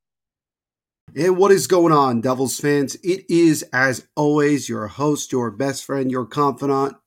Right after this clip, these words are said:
your number one source, Neil Villapiano, and welcome to another edition of the Devil State of Mind podcast, right here on the Hockey Podcast Network, as well as Sports Wire Radio, the best place to get everything you need to know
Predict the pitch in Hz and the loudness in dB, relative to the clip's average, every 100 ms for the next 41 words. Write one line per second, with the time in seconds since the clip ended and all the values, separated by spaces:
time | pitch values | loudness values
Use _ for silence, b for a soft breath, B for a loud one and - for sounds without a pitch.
0 | - 302 254 131 127 110 107 101 - 110 | -4 2 2 2 -2 -4 -6 -10 -10 -8
1 | 107 - 117 107 110 107 110 120 117 123 | -8 -6 -6 -4 -6 -8 -6 -6 -4 -2
2 | 135 143 113 156 151 196 185 160 - 190 | -2 -2 0 0 0 -2 -4 -6 -6 0
3 | 165 - 147 143 139 135 131 151 135 131 | 0 0 -2 0 0 0 -4 -4 -4 -4
4 | 113 131 104 143 165 165 151 - 151 143 | -4 -6 -4 -4 -2 -2 -6 -2 -2 0
5 | 131 131 123 127 131 123 131 127 - B | -2 -2 -4 -4 -4 -4 -6 -6 -8 B
6 | B B B B 180 262 - 196 147 117 | B B B B 4 4 2 -4 -4 -4
7 | - 147 143 139 123 135 123 139 127 123 | -2 -2 0 0 -2 -2 -6 -8 -8 -2
8 | 131 120 127 120 - 127 120 123 120 - | -2 -4 -8 -8 -6 -6 -6 -8 -10 -10
9 | 120 127 127 120 b b b b 120 - | -8 -4 -4 -6 b b b b -8 -8
10 | - 127 127 - 117 123 127 113 120 117 | -8 -8 -8 -8 -4 -4 -4 -6 -6 -4
11 | 120 120 123 - _ _ 156 185 180 - | -2 -2 -4 -10 _ _ -2 0 -2 -6
12 | 180 180 170 - 151 165 175 165 160 165 | -2 -2 -2 -4 -2 0 0 -2 -2 0
13 | 156 147 143 139 139 135 165 170 110 104 | 2 2 2 0 -2 -2 0 0 -4 -10